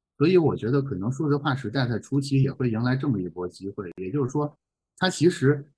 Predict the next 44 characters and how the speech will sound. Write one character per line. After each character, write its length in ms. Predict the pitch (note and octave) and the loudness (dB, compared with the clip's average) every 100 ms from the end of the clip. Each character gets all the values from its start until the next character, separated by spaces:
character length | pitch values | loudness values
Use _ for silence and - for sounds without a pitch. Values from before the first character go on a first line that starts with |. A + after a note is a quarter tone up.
| _ | _
怎 100 | - | -6
么 80 | G#2+ | -4
说 180 | E3+ F3 | -2 -2
呢？ 140 | A2+ | 0
就 100 | E3 | 0
是 60 | E3+ | 0
市 220 | E3+ F3 | 2 2
场 240 | B2+ F#2+ G#2 | 2 -4 0
要 140 | C#3+ | 0
求， 160 | F3 - _ | -2 -6 _
市 180 | - F#3+ | -2 0
场 160 | D3+ F#2+ | 0 -2
需 200 | - F3+ | -4 -2
求 160 | A2+ | 0
很 160 | G#2+ F2 | -2 -4
大， 260 | G2 E2 - _ _ - | -6 -6 -10 _ _ -2
所 160 | D#3 | 2
有 160 | F#3+ A#2 | 4 4
人 120 | A2 | 2
都 160 | D3+ E3 | 2 2
在 160 | C#3 | 2
做 240 | - F3+ A2+ | 2 2 0
手 160 | F#2 | -4
机， 320 | F2 F2+ F2+ - | -6 -6 -6 -2
但 140 | C#3 | 0
是 100 | C#3 | 2
根 180 | C3+ F3+ | 2 2
本 140 | D3+ F3 | 2 0
找 140 | E2 | -2
不 100 | G2 | -2
到 160 | D#3+ C3+ | 0 0
这 100 | C3 | 0
么 120 | F2+ | -4
多 180 | F#2 F2+ | -6 -8
人 180 | F2 | -8
才， 300 | F2+ F2 D#2 _ _ _ - | -12 -12 -16 _ _ _ -2
所 100 | D3+ | 4
以 80 | D#3 | 4
他 120 | C#3 | 4
们 120 | F3 | 0
只 140 | C#3+ G2 | -2 -4
能 180 | F#2+ B2+ | -2 0
去 180 | D#3 | 0
找， 280 | B2+ F#2 - | 0 -2 -6